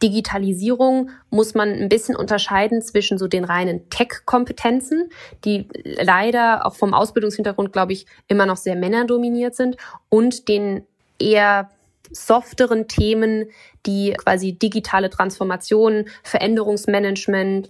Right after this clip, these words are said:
auch quasi nutzerzentriertes Vorgehen, ähm, Designfragen betreffen, die tatsächlich, glaube ich, auch so von der Ausbildung eher weiblich dominiert sind.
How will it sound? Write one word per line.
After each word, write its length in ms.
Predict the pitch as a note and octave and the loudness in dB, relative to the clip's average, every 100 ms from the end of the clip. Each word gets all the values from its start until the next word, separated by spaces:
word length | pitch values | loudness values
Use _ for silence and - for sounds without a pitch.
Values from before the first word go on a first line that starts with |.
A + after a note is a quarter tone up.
| - | 0
auch 180 | G3 - - | 0 0 -6
quasi 380 | - G3 F#3+ G3 - - - | 0 2 2 -4 -8 -10 0
nutzerzentriertes 1040 | A3 B3 A#3+ G#3+ - G3+ - G#3 G3+ G3 | 2 2 2 0 0 -2 0 0 0 -8
Vorgehen, 560 | - G#3+ G#3+ G3+ G3 F#3+ | 0 2 2 0 -2 -2
ähm, 260 | F#3 F#3 - | -4 -6 -2
Designfragen 840 | F#3+ F3 F#3+ G#3 G#3+ F#3 F3+ F3 | 0 0 0 -2 0 2 2 0
betreffen, 520 | F3 - F3 - G#3+ G#3+ - - - | -6 -4 -4 0 -2 -4 -18 -8 -6
die 80 | |
tatsächlich, 680 | G3 G3+ - G3+ A#3 B3 A#3+ | -4 -4 0 0 2 -2 -2
glaube 220 | A3+ G3+ | 0 0
ich, 100 | G3 | 0
auch 120 | G3 | -2
so 160 | G3 F#3 | -2 -6
von 160 | - F3 | -4 0
der 120 | - | 2
Ausbildung 460 | A3+ - G#3+ G#3 G#3 | 2 2 2 0 -2
eher 400 | G3+ G#3 F3+ F3+ | 0 2 0 0
weiblich 460 | F3 F3 F3+ E3+ | 0 0 -6 -8
dominiert 540 | - E3 E3+ E3 E3+ - | -6 -4 -4 -6 -6 -4
sind. 340 | F#3+ A#3+ D#4+ | -2 -2 -4